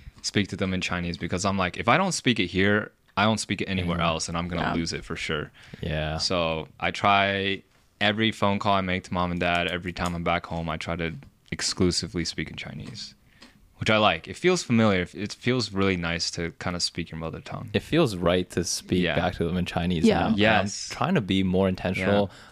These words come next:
Speaker 2: When mom, like, throws out an Indi-, idiom, I always ask, I'm like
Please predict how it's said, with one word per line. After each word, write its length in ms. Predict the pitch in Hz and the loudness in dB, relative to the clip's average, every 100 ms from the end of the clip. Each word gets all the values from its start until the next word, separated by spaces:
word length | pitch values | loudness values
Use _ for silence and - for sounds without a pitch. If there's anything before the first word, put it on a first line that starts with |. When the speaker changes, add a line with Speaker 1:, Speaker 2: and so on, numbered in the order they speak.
| - | 0
Speaker 2:
When 120 | 95 | 4
mom, 340 | 90 92 101 | 6 4 4
like, 160 | 98 90 | 0 -4
throws 320 | - 92 90 | 0 2 4
out 100 | 95 90 | 4 2
an 120 | 80 | 0
Indi-, 380 | 85 87 87 98 - - | -2 2 4 2 0 -2
idiom, 460 | 90 95 101 113 - | 0 2 2 0 -2
I 120 | 90 | -2
always 340 | 90 87 85 | 0 0 0
ask, 240 | 85 82 85 | 0 -2 -2
I'm 60 | |
like 160 | 80 | -6